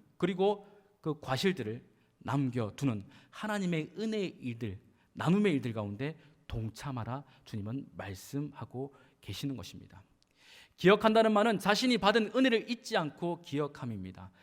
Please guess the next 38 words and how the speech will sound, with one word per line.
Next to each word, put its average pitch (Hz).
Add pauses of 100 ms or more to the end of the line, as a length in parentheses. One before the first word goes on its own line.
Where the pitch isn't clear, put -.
(280)
이스라엘 226
백성이 226
가나안 233
땅에서 233 (760)
복을 233
누리게 240
된 233
것은 214 (100)
오로지 202
하나님의 247
은혜 269
외에는 208
그 -
어떤 277
것도 233
설명될 233
수 185
없음을 175 (260)
말하고 113
있습니다. 98 (500)
저와 254
여러분이 254
이 240
자리에 262
앉아, 247
앉게 226
된 185
이유, 117
저와 277
여러분이 277
예수 247
그리스도를 262
믿게 208
된 202
이유는 156
또한 151
무엇에 175
있습니까? 92